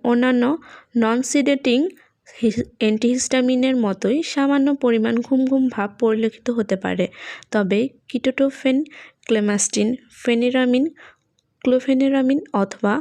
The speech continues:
মিকুইটাজিনের চেয়ে সিট্রিজিন খুবই কম পরিমাণে তন্দ্রাচ্ছন্নতা উৎপন্ন করে। শুধুমাত্র রেজিস্টার্ড চিকিৎসকের পরামর্শে সেব্য যে কোনো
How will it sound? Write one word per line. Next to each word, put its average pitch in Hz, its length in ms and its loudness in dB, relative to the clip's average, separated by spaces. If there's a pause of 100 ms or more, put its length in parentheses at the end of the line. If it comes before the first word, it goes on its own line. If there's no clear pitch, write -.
(540)
মিকুইটাজিনের 269 1000 2
চেয়ে 202 300 0 (140)
সিট্রিজিন 254 840 -2 (180)
খুবই - 360 -4
কম 202 260 -2 (200)
পরিমাণে 190 480 0 (140)
তন্দ্রাচ্ছন্নতা 226 800 -4
উৎপন্ন 208 440 -4
করে। 190 280 -6 (1600)
শুধুমাত্র 311 640 0
রেজিস্টার্ড 240 480 0
চিকিৎসকের 220 580 -2
পরামর্শে 190 560 -2
সেব্য 180 320 -6 (480)
যে 269 200 -4
কোনো 311 240 -4